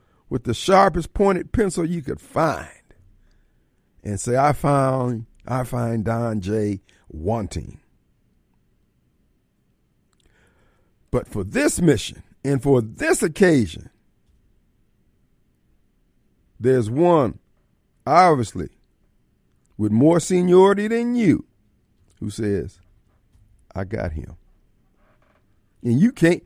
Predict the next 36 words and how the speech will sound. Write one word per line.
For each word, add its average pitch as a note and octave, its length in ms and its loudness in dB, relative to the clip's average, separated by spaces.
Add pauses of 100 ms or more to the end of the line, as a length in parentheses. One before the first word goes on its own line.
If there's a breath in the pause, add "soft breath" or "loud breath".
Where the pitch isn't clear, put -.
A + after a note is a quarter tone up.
(300)
you - 120 -8
can't D4 320 4
live F4+ 260 0
with G#3 200 6
it. - 140 -10 (180)
And D#3 160 4
you F3 60 4
know G#3 140 6
why A3 200 6
you A3+ 140 0
can't A#3 240 0
live C4+ 200 -4
with G4 140 2
it? - 60 -12
'Cause D3+ 180 0
you D3 160 2
out C#3+ 240 4
of C#3+ 60 2
your D#3+ 220 4
lane. G2 460 -2 (600)
You C3 180 6
above C#3 340 4
your E3 160 4
pay C3 300 0
grade. F2 480 -6 (760)
You D3+ 200 6
in C#3+ 160 8
somebody D3+ 500 4
else's D3+ 340 0
Kool-Aid. A#2+ 640 -2 (2750)
I'm G#2+ 200 -10
just - 180 -14
gonna G#3 160 6
humbly A3+ 260 2
suggest, B3+ 400 -2
dude, A3+ 300 -6